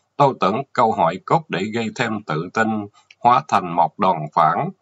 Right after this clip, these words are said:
viên trung sĩ đi ra xa, mặt thoáng vẻ hài lòng. "Anh coi lại thằng Giác Đại Liên, phía trái mình không có quân bạn," tôi nói với.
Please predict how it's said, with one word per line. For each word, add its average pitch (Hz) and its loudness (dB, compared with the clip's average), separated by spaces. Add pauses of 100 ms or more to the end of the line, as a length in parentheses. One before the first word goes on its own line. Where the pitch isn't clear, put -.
(160)
viên 110 -2
trung 107 -2
sĩ 85 -6
đi 110 -2
ra 107 -2
xa, 104 0 (200)
mặt 85 0
thoáng 143 0
vẻ - 0
hài 90 0
lòng. 87 2 (1300)
"Anh 110 4
coi 110 4
lại 82 2
thằng 80 -2
Giác 147 0
Đại 82 0
Liên, 98 0 (180)
phía 127 2
trái 131 2
mình 87 0
không 104 -2
có - 2
quân 107 0
bạn," 87 0 (420)
tôi 101 0
nói 101 0
với. 113 -2